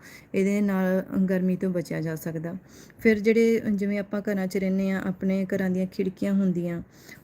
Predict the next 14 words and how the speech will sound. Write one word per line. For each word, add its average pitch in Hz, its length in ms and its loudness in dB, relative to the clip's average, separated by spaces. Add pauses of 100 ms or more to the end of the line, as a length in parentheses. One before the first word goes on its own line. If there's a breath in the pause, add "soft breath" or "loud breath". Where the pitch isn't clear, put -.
ਉਹਨਾਂ 214 380 2
ਦੇ 190 300 2
ਪਰਦੇ 185 400 0
ਲੱਗੇ 185 320 -2
ਹੁੰਦੇ 185 420 2
ਆ, 185 100 2
ਉਹਨਾਂ 190 340 -2
ਦੇ 196 100 0
ਪਰਦਿਆਂ 185 420 0
ਨੂੰ 190 160 2
ਸਾਈਡ 175 300 -2
'ਤੇ 190 200 0
ਨਹੀਂ 175 240 0
ਹਟਾਉਣਾ, 185 500 -2